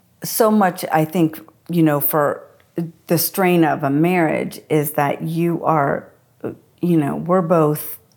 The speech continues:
heading into retirement years, but we are far from retiring. Like, you know, and so all of our friends, though, are in those years, and they're,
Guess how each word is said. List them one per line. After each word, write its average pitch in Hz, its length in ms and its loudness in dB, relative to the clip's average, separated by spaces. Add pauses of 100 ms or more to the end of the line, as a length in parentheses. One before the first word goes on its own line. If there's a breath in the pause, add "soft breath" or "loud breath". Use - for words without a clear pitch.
(460)
heading 170 420 2
into 151 440 -2
retirement 160 760 -2
years, - 460 -6 (600 loud breath)
but 151 480 0
we 208 280 0
are 147 440 -2 (340)
far 214 220 4
from 147 220 -4
retiring. 151 680 -4 (120)
Like, - 340 -8 (1120)
you 160 140 4
know, - 200 -4
and 151 200 0
so - 500 -4 (100)
all 170 280 4
of 160 100 -2
our 147 140 -2
friends, 320 520 -2
though, - 400 -8 (800 soft breath)
are 151 640 0 (460)
in 185 180 4
those 151 280 -2
years, - 420 -12
and 160 280 2
they're, 147 460 -4